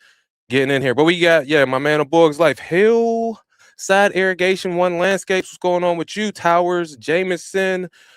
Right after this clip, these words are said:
Maria La Santa, La Santa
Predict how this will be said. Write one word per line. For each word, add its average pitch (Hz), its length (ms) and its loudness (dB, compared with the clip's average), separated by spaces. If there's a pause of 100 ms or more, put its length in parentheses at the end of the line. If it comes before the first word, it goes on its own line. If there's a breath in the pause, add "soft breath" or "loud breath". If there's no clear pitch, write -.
(120)
Maria 170 880 0 (240 loud breath)
La 120 200 -8
Santa, 160 720 -6 (240)
La 135 220 -12
Santa 202 680 -4